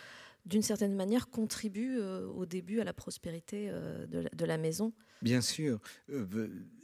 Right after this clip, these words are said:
Speaker 2: ça a été la relation de sa vie pour mon père, et quand il, il a tout de suite, euh,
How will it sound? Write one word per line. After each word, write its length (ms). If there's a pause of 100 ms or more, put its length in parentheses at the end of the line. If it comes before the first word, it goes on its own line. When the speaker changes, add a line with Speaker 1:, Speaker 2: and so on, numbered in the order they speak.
(280)
Speaker 2:
ça 240
a 40
été 340
la 160
relation 480
de 60
sa 200
vie 300
pour 200
mon 180
père, 320
et 300
quand 160
il, 440
il 260
a 80
tout 160
de 40
suite, 420
euh, 260